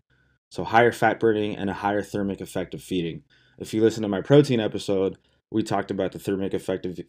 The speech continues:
of eating protein. When you eat protein, you burn about twenty-five percent of the calories that you're consuming from that protein because your body requires energy to digest, right? So protein has the highest thermic effect of feeding.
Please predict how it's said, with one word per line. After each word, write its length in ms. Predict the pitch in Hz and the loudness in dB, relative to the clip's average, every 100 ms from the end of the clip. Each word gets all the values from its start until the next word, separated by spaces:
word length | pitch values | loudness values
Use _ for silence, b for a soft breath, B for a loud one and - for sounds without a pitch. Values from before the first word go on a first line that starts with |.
| _ | _
of 260 | 90 87 82 | -6 -6 -8
eating 260 | 101 95 87 | -6 -6 -4
protein. 540 | - 95 98 117 113 b b - | -2 -2 0 -2 -2 b b -4
When 100 | 101 | -2
you 140 | 101 | 0
eat 180 | 131 135 | 0 -2
protein, 480 | - 139 135 120 110 | 2 2 2 0 0
you 120 | 104 | 0
burn 440 | 95 104 101 101 b b _ - | 0 2 2 0 b b _ -6
about 340 | 95 92 - | -2 0 -2
twenty-five 640 | - 117 117 110 110 104 | -4 0 2 0 0 -2
percent 220 | 104 101 | -4 -6
of 80 | 101 | -4
the 60 | 92 | -6
calories 500 | - 98 98 92 87 | -4 -2 0 -2 -2
that 140 | 87 | -6
you're 100 | 95 | -6
consuming 540 | - 87 - 104 90 85 | -8 -10 -6 -4 -4 -6
from 220 | - 87 | -6 -6
that 180 | 85 - | -8 -8
protein 320 | 82 - 78 | -10 -8 -10
because 180 | 82 92 | -6 -4
your 100 | 92 | -2
body 300 | 92 95 90 | 0 2 0
requires 420 | 92 - 87 82 | -2 -2 -6 -6
energy 480 | 98 95 85 87 85 - | -6 -6 -6 -6 -8 -10
to 200 | - 82 | -10 -8
digest, 540 | 80 82 85 - - | -6 -8 -10 -12 -8
right? 180 | 90 90 - B B - | -6 -6 -8 B B -4
So 380 | 101 92 90 b b b b _ | 2 4 2 b b b b _
protein 320 | - 120 131 110 | 6 6 6 2
has 160 | 113 | 2
the 80 | 101 | 0
highest 480 | - 107 113 107 - | 0 2 2 0 -6
thermic 280 | 110 104 98 | -4 -4 -6
effect 320 | - 98 95 | -6 -6 -6
of 80 | - | -10
feeding. 460 | 113 113 113 113 | -4 -2 -2 -6